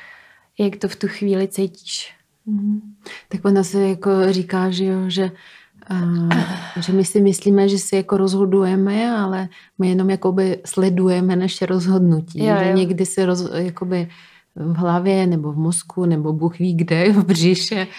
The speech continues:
Speaker 1: Jako
Speaker 2: se
Speaker 1: i-
Speaker 2: odehrávají nějaký, eh, rozhodovací, mm,
Speaker 1: Jo.
Speaker 2: myšlenky a ty to jenom vlastně následuješ.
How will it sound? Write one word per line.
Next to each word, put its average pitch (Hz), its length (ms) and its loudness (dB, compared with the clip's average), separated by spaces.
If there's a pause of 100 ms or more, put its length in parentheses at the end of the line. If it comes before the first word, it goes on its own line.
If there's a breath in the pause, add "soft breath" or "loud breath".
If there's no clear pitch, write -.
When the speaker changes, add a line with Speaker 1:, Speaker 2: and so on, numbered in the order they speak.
Speaker 1:
Jako 247 220 0
Speaker 2:
se 247 80 6
Speaker 1:
i- 226 100 2
Speaker 2:
odehrávají 196 720 2
nějaký, 190 720 -2
eh, 175 320 -4
rozhodovací, 180 1200 -2 (340)
mm, 151 500 -10 (880)
Speaker 1:
Jo. 185 160 -2 (540)
Speaker 2:
myšlenky 180 720 2
a 170 80 -4
ty 180 140 -4
to 185 120 -2
jenom 180 280 2
vlastně 175 320 -2
následuješ. 165 920 -2